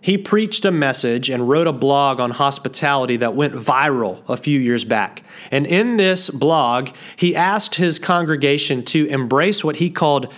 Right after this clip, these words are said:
scruffy hospitality. I love that, scruffy hospitality. And here's what he said. He said, "Scruffy hospitality means you're not waiting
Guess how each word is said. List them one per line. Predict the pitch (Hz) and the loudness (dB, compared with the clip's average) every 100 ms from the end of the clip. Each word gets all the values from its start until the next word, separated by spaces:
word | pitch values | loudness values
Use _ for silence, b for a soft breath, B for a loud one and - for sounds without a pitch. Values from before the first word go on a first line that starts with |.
| B | B
scruffy | - - - 156 160 165 165 - 180 170 | -4 -4 -2 0 2 0 -2 0 0 0
hospitality. | 165 - 143 139 - 123 - 131 110 110 101 | -2 0 0 0 -2 -4 -2 0 0 -2 -4
I | 95 | -2
love | 110 117 104 | -2 -2 -2
that, | 92 - | -4 -4
scruffy | - - - 170 165 165 160 | -2 -2 -2 0 0 0 0
hospitality. | 147 139 135 135 123 120 107 101 98 B B B | 2 0 0 -2 -2 0 0 -2 -6 B B B
And | B 143 | B 2
here's | 190 208 | 2 2
what | 185 | 2
he | 160 | 0
said. | - 135 101 - - - _ B B B B | 0 0 -2 -6 -16 -20 _ B B B B
He | 202 | 2
said, | 214 | 2
"Scruffy | 160 - - 196 202 208 247 | 2 -2 0 2 2 2 0
hospitality | 196 185 185 - 165 160 135 127 131 | 2 0 0 -2 0 2 2 2 0
means | 131 135 151 147 147 - | 2 2 2 0 -2 -2
you're | 143 143 | 0 2
not | 165 208 143 | 2 0 0
waiting | 135 147 185 120 104 98 | 0 2 2 -2 -4 -8